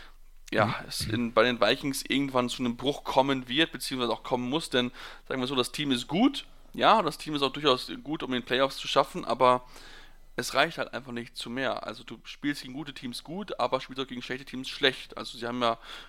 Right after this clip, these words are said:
Speaker 1: nur knapp gegen die Lions gewinnen können, dieses neunzehn zu siebzehn. Wir erinnern uns alle dann an die tränenreiche, äh, Pressekonferenz danach von Dan Campbell,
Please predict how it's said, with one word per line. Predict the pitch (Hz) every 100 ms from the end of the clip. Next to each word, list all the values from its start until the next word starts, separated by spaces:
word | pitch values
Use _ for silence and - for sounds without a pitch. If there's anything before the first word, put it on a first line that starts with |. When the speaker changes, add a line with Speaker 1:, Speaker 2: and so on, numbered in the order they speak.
| -
Speaker 1:
nur | 123
knapp | - - 135 -
gegen | - 131
die | 120
Lions | 120 123 156 -
gewinnen | 143 151 143
können, | - 143 127
dieses | 120 123 -
neunzehn | 123 139 135
zu | 131
siebzehn. | 135 139 - 131
Wir |
erinnern | 123 117
uns | 120
alle | - 123 123
dann | 117 117 - - - -
an | 117
die | 113
tränenreiche, | - 123 131 113 117 123
äh, | 113 - -
Pressekonferenz | 104 123 127 127 113 113
danach | 117 113 127
von | 127
Dan | 113 113
Campbell, | 123 127 147 139